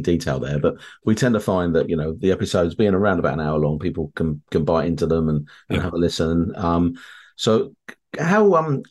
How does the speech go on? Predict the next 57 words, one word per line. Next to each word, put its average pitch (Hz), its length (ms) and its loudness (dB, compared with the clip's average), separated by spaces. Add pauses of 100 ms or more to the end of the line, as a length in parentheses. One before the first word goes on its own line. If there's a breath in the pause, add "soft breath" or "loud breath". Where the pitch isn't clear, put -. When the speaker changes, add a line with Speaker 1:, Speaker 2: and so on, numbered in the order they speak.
(200)
Speaker 1:
how 170 120 2
can 208 200 0
people 147 280 2
get - 160 0
hold 82 220 0
of 69 100 -6
you? - 140 -12 (880 loud breath)
Speaker 2:
People 180 160 0
can 156 60 2
get 151 160 2
hold 117 180 2
of 104 80 4
me. 95 220 2
Primarily, 131 560 0
what 98 140 0
I 98 120 2
like 98 240 0
to - 120 -8
just 87 220 -6
put 90 140 0
out 82 200 -2
there 80 280 -2
is 78 180 -4
my, 82 300 -2
my 87 160 -2
LinkedIn. 85 500 -4
Just 80 180 -6
search 78 220 -4
for 78 160 -8
me 78 100 -8
on 78 160 -10
LinkedIn, 78 600 -8 (240)
um, 78 420 -6
Paul, 78 400 -8
Paul 80 220 -8
Ward, 92 300 -2 (220)
um, 78 380 -6
'cause 85 160 -8
it 85 160 -6
gives 85 260 -2
you 82 140 -4
a 76 60 -4
flavour 85 440 -4
of 78 120 -6
the 80 80 -8
type - 280 -8
of - 80 -18
thing 80 220 -8
that 80 100 -12
I 78 120 -6
do. 101 320 0 (600 loud breath)
Um, 98 360 0
and 110 120 2
also, 113 300 2
of 101 60 -2
course, 104 400 0
email 90 500 0